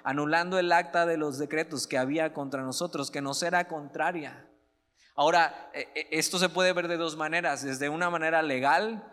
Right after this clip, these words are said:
o desde una manera, eh, eh, eh, como una deuda, ¿no? Como un pagaré. Entonces, s-, es como si tú tuvieras una deuda que no puedes pagar, <laughs> y ahí está el pagaré, y entonces sabes las consecuencias.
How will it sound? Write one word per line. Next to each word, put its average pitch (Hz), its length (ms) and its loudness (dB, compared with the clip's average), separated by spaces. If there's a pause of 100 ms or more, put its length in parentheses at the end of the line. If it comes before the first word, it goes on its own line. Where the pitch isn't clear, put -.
(180)
o 139 140 -4
desde 139 380 -2
una 165 260 -2
manera, 156 520 2
eh, 127 280 -4 (880)
eh, 123 240 -8
eh, 120 280 -10
como 135 260 -2
una 156 260 2
deuda, 143 600 0 (840)
¿no? 135 140 -6
Como 143 200 -2
un 170 120 -6
pagaré. 147 460 4
Entonces, 143 720 -6
s-, - 480 -4
es 160 120 0
como 175 200 -4
si 156 160 -2
tú 175 240 -6
tuvieras 185 400 0
una 180 200 -2
deuda 180 300 0
que 180 100 -4
no 180 240 -4
puedes 196 240 -2
pagar, 175 800 -2 (100)
<laughs> - 120 -20
y 156 60 -2
ahí 170 220 2
está 202 160 -2
el 196 80 -6
pagaré, 175 420 2
y 180 80 -6
entonces 170 420 -8
sabes 180 300 0
las 165 160 -2
consecuencias. 151 760 -10